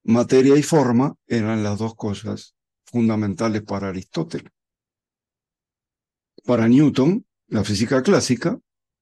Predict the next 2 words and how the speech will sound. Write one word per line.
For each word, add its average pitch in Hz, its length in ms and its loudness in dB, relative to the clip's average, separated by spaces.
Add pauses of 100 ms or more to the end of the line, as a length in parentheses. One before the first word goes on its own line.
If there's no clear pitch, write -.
(1200)
los 147 220 2
objetos 175 680 0